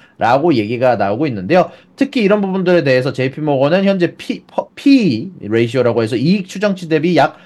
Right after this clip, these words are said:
오십육 배 거래되고 있다라고 얘기하면서 이런 오십육 배라는 숫자는 지금의 테슬라의 성장성으로는 정당화될 수 없다라고 얘기를 하기도 했습니다.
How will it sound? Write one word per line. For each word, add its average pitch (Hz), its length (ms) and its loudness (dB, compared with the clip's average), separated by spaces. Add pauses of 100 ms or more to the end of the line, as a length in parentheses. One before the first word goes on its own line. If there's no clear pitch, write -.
(120)
오십육 151 680 -2
배 214 420 4
거래되고 131 460 0
있다라고 110 560 0
얘기하면서 101 420 -6
이런 117 240 -2
오십육 131 460 -4
배라는 127 320 0
숫자는 139 420 -6
지금의 175 420 0
테슬라의 165 400 0
성장성으로는 135 880 -4 (260)
정당화될 147 760 2
수 - 140 -6
없다라고 104 760 0
얘기를 95 220 -6
하기도 98 220 -6
했습니다. 92 460 -8